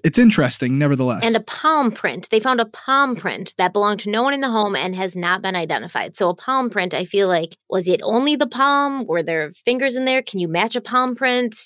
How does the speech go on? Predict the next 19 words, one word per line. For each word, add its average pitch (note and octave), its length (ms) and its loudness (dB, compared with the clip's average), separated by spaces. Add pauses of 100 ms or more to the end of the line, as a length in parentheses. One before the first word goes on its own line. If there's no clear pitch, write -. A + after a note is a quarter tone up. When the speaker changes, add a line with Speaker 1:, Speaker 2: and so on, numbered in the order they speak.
(140)
Speaker 2:
to, E3+ 420 0 (120)
you C3+ 160 -10
know, A#2 80 -6
some G3 280 -2
database? A#3+ 640 2
Like, E3+ 180 -2 (380)
it's A#3 140 -2
crazy. G#3+ 380 0
It G#3+ 120 0
just C#4+ 160 -4
feels D4 180 -2
like B3 120 -2
there's A3 160 2 (100)
all A3+ 200 4
this A#3 180 4
evidence A3+ 600 0 (200)
and G3+ 240 2
no G3+ 220 4
answers. F#3+ 560 -2